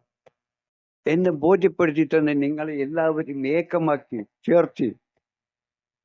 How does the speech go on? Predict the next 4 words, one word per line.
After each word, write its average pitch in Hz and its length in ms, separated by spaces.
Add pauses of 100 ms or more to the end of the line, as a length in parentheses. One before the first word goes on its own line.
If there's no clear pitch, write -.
(1080)
പരസ്പരം 110 560
സ്നേഹിച്ചും 117 840 (260)
സഹായിച്ചും 113 680
രക്ഷകർത്താക്കളുമാക്കി 110 1400